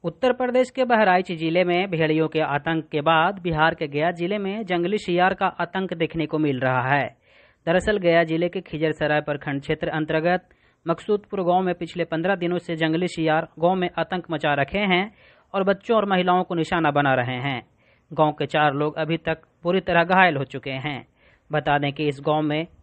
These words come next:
एक तीन सौ साल पुरानी किला है और बताया जाता है कि इसी किले से शाम पाँच बजे के बाद तीन से चार की संख्या में शियार बाहर निकलते हैं और ग्रामीणों को अपना निशाना बनाते हैं।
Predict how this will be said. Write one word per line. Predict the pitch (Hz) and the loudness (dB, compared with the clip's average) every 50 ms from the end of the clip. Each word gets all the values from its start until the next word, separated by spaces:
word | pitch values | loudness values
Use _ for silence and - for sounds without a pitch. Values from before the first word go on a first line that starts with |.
| _ 175 | _ -6
एक | 165 - | -6 -6
तीन | - - 170 175 170 | -6 -4 -4 -2 -2
सौ | - 170 | -2 -4
साल | 156 - 160 165 165 | -2 -2 -2 -2 -2
पुरानी | 165 - 160 156 156 170 185 | -2 -2 0 0 0 0 -2
किला | 170 - 160 165 190 208 202 | -4 -4 -4 0 0 2 2
है | 180 175 185 214 - _ _ _ _ _ _ - | 2 2 0 -2 -4 _ _ _ _ _ _ -6
और | 185 190 | -4 0
बताया | 175 180 180 180 185 185 202 | 0 0 2 2 2 0 2
जाता | 202 208 190 190 - 220 | 2 2 0 0 0 0
है | 202 202 | -2 -2
कि | 202 - 202 | -2 -4 -6
इसी | 185 196 - 220 214 | -6 -6 -4 -6 -6
किले | 202 190 185 190 190 | -4 -4 -4 -2 -4
से | 180 - 175 | -4 -6 -6
शाम | - - 180 175 185 180 | -4 -2 -2 0 -2 -2
पाँच | - 185 180 190 185 - | 0 0 2 2 0 -2
बजे | 170 175 175 170 | -4 -4 -4 -4
के | 170 180 170 | -4 -4 -2
बाद | 160 165 160 165 170 175 - - - _ _ _ _ - | 0 2 2 2 0 -2 -6 -14 -20 _ _ _ _ -6
तीन | 180 202 214 | -4 -4 -2
से | 202 - 180 | -4 -6 -4
चार | - 185 180 196 190 | 0 2 2 2 2
की | - 202 | -2 -6
संख्या | 185 - 180 175 - 190 180 | -8 -6 -6 -4 -4 -4 -4
में | 180 170 | -4 -4
शियार | - - 175 165 160 160 160 | -4 -4 -2 0 0 0 0
बाहर | 156 160 156 160 190 196 | 2 2 2 2 2 2
निकलते | 196 190 - 180 170 165 - 214 | 0 -4 -4 -4 -6 -6 -6 -6
हैं | 196 180 175 180 208 - _ _ _ _ _ _ - | -4 -2 -4 -4 -6 -8 _ _ _ _ _ _ -4
और | 208 196 | -4 0
ग्रामीणों | 180 190 190 185 190 196 202 220 202 | 2 2 2 2 2 0 -2 -2 -2
को | - 202 | 0 -2
अपना | 180 170 180 175 | -2 0 0 0
निशाना | 170 165 156 - 196 170 156 143 | 0 0 0 0 0 2 2 2
बनाते | 143 143 135 131 - - 131 | 0 0 -2 -2 -4 -6 -8
हैं। | 123 151 156 135 | -6 -6 -6 -6